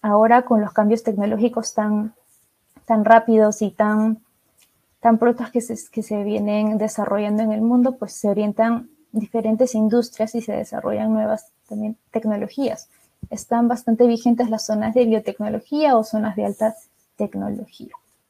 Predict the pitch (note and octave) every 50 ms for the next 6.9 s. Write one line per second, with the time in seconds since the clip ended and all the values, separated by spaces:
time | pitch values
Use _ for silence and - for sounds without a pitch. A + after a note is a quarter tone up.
0 | _ _ _ _ _ _ - B3 B3 B3 D4 D4 D#4 D#4+ D4+ C#4+ C#4+ C#4+ C4+ C#4+
1 | B3+ B3 B3 C#4 C4+ - B3+ A3 G3+ G3 G3+ G#3+ A3+ A#3+ A#3 A#3 - - A3 A#3+
2 | B3+ - - - - _ _ A3 G#3+ G3+ G3+ G#3 G#3+ G#3+ - G#3+ G#3 G3 G#3+ G#3+
3 | - - A3 A3 A3 A3 A#3 A3+ A3+ G#3+ A3+ B3 C4 C4+ C#4 A3+ G#3+ G#3+ G#3+ G#3+
4 | G#3+ G#3+ G#3+ G#3+ A3 - - _ _ - - - A3+ A3 G#3+ G#3+ A3 A3+ A3+ A3
5 | G#3 G#3 G#3 G#3 - - G#3+ - - C4+ C4+ D4+ D4+ D4 D4 C4 A#3+ B3+ B3 -
6 | C4 B3 A#3+ B3 B3 A#3+ C4 C4 B3+ - C4 B3 A#3+ A#3+ B3 A#3+ B3 -